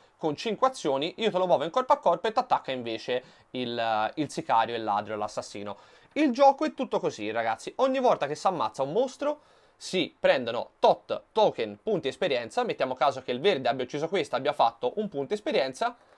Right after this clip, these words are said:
si prenderà un punto esperienza e con questo punto esperienza potrà comprare carte, e le carte upgrade hanno sempre un valore e un costo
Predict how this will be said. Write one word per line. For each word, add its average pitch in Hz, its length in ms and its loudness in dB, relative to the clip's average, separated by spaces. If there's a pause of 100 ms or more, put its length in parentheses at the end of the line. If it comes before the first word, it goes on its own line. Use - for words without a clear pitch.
(240)
si - 160 -4
prenderà 214 460 4
un 220 160 -2
punto 165 240 -2
esperienza 247 480 0
e 254 40 4
con 240 140 -2
questo - 280 -2
punto 220 260 -4
esperienza 240 500 -2
potrà 208 280 0
comprare 131 560 -2
carte, 147 500 2 (440)
e 226 80 4
le 277 120 4
carte 214 520 4
upgrade 233 680 2
hanno 202 200 2
sempre 202 360 -2
un 233 100 0
valore 170 500 4
e 202 80 0
un 233 140 0
costo 139 560 0